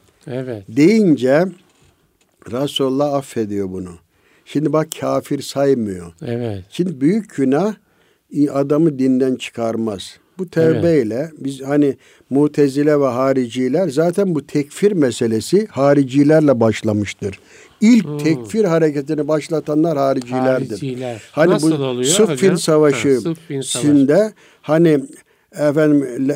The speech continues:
Speaker 2: la hukme illa lillah", hüküm Allah'ındır filan, bu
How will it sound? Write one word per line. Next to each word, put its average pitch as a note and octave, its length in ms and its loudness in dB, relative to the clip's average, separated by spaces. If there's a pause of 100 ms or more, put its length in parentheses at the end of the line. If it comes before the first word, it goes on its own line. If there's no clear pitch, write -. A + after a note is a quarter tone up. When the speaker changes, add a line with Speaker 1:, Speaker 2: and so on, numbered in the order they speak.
(100)
Speaker 2:
la D3+ 280 2
hukme E3 340 0
illa C#3+ 260 2
lillah", C3+ 360 2
hüküm D3+ 320 -2
Allah'ındır C#3+ 680 2
filan, C3+ 400 -2
bu C#3+ 60 -2